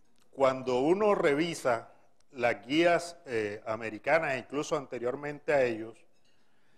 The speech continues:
eh, los síntomas para evaluar reflujo están en alta probabilidad o baja probabilidad. Si son síntomas extraesofágicos,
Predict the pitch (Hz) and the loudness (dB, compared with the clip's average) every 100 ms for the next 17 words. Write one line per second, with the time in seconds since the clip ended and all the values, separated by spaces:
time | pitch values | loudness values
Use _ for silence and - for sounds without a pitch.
0 | - - - 160 143 139 131 127 - _ | -20 -20 -14 -2 2 2 0 -6 -14 _
1 | - - - - - - - - - - | -20 -20 -20 -20 -20 -20 -20 -20 -20 -20
2 | - - - 151 - 196 202 208 202 185 | -20 -12 0 2 2 0 4 4 4 2
3 | 160 143 139 127 147 185 175 160 190 180 | 4 6 6 8 6 6 4 4 6 6
4 | 151 156 - - - - - _ - - | 6 2 -2 -16 -20 -20 -20 _ -20 -20
5 | - - - 123 - 151 135 131 - - | -20 -20 -14 -14 2 4 4 2 -12 -14
6 | 113 139 170 - 196 190 190 185 175 165 | -4 2 2 4 2 6 6 8 6 6
7 | 170 202 - - 135 123 135 143 147 131 | 6 6 2 -4 2 4 4 2 2 2
8 | 113 107 98 107 95 - - - - - | 2 -2 -4 -2 -2 -6 -20 -20 -20 -20
9 | - - - 127 185 190 - - 226 214 | -20 -10 -4 2 2 2 -4 -4 -2 2
10 | 196 170 151 147 - 175 185 175 165 147 | 2 2 -2 0 2 2 2 2 2 2
11 | 156 175 170 | 0 -2 -4